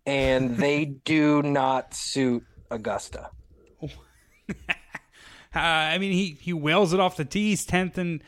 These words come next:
Speaker 2: total strokes
Speaker 1: Which,
Speaker 2: gained over
Speaker 1: which
Speaker 2: the last
Speaker 1: doesn't
Speaker 2: twenty-four
Speaker 1: matter at a,
Speaker 2: rounds.
Speaker 1: which doesn't matter at Augusta. Like, his biggest strength is mitigated by the course.
Speaker 2: Dude, he's gained sh-, before the Players.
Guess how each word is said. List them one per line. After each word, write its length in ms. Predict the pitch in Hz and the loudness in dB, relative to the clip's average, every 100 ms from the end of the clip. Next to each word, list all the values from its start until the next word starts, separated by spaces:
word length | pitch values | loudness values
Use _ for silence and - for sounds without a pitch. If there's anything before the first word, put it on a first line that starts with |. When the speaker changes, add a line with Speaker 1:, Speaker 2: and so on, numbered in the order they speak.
| - _ | -20 _
Speaker 2:
total 340 | - 170 170 160 | -2 0 0 -2
strokes 480 | - - 165 151 - | -4 -2 -2 -4 -2
Speaker 1:
Which, 160 | 151 156 | 0 2
Speaker 2:
gained 240 | 185 165 | 0 0
over 60 | 170 | 2
Speaker 1:
which 100 | 156 | 2
Speaker 2:
the 60 | |
last 120 | 147 175 | 4 6
Speaker 1:
doesn't 140 | 180 185 | 6 6
Speaker 2:
twenty-four 60 | 170 | 4
Speaker 1:
matter 300 | 165 156 139 135 | 6 6 6 2
at 20 | |
a, 40 | |
Speaker 2:
rounds. 220 | 131 - - 143 | 0 -4 -16 -16
Speaker 1:
which 420 | 135 151 151 - | -2 0 0 2
doesn't 320 | 151 143 143 | 2 2 -2
matter 260 | 135 123 120 | -2 0 -2
at 60 | |
Augusta. 460 | 113 104 - - - _ - - - - - - _ - | -6 -10 -14 -20 -20 _ -20 -20 -20 -20 -20 -20 _ -4
Like, 140 | 143 | 0
his 160 | 185 147 | 0 0
biggest 360 | 135 180 202 - | 0 2 2 0
strength 360 | 170 170 175 | 0 0 0
is 140 | 151 143 | -8 -6
mitigated 580 | 143 143 131 131 120 | -4 -4 -4 -6 -8
by 140 | 117 110 | -10 -10
the 80 | 107 | -12
course. 380 | 98 - - _ _ _ _ _ _ _ _ _ _ _ _ _ _ _ _ _ _ _ _ | -18 -18 -20 _ _ _ _ _ _ _ _ _ _ _ _ _ _ _ _ _ _ _ _
Speaker 2:
Dude, 140 | 113 - _ _ _ _ _ | -20 -20 _ _ _ _ _
he's 280 | - 165 139 | -14 -12 -10
gained 440 | - 160 151 139 | -6 -6 -4 -6
sh-, 140 | - - 147 | -10 -14 -10
before 360 | 151 - 208 | -8 -4 -2
the 100 | 208 | -2
Players. 640 | - 180 151 113 - - | -4 -2 -2 -4 -10 -20